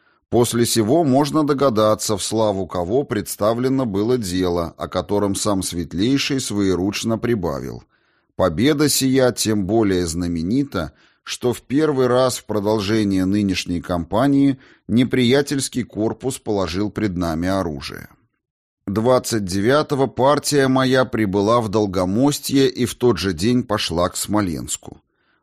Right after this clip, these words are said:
Поиск я направил между дорогами Ельнинской и Мстиславской, то есть между корпусами Жуно и Понятовского, которые на другой день долженствовали выступить в Манчино и Червонное.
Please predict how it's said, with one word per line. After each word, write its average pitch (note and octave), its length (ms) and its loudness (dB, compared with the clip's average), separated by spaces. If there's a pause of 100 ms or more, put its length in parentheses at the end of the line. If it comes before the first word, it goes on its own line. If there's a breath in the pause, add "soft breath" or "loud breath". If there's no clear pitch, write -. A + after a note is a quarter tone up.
(120)
Поиск D#3 440 2
я B2+ 180 2
направил B2 640 2
между A2 420 0
дорогами G#2+ 600 2
Ельнинской A#2 840 0
и A2 180 -4
Мстиславской, A2 1120 -4 (300)
то G2+ 120 0
есть G#2 220 0
между G#2 380 0
корпусами G#2+ 720 -2
Жуно G2 480 0
и - 120 -8
Понятовского, G2+ 960 -4 (380)
которые C#3+ 540 0
на A#2 140 2
другой G2+ 420 0
день A#2 380 0
долженствовали G2+ 920 0
выступить G#2+ 720 -4
в D#2+ 100 -8
Манчино A#2+ 600 -2
и G2+ 180 -8
Червонное. D#2 840 -6